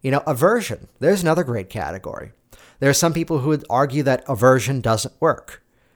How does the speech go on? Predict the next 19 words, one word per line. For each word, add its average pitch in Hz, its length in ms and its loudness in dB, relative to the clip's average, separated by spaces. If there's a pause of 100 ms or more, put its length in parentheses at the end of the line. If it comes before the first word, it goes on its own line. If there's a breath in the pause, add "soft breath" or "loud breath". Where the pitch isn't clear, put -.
(160)
Well, 131 280 4
to 135 140 -6
which 127 180 2
I 123 140 2
would 190 160 -2
say, 120 540 -4
and 135 100 -4
it's 135 120 -4
something 160 260 2
that 131 140 2
I 123 80 4
don't 127 360 0
tend 127 180 -2
to 120 60 0
make 117 240 -4
use 127 240 -4
of 107 200 -6 (100)
very 104 300 -4
often, 156 440 2